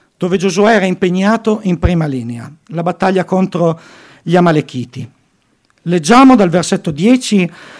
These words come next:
"Giosuè fece come Mosè gli aveva detto e combatté contro Amalek.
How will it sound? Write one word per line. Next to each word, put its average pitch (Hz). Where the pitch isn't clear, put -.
"Giosuè 240
fece 185
come 214
Mosè 220
gli 220
aveva 180
detto 151
e -
combatté 170
contro 220
Amalek. 120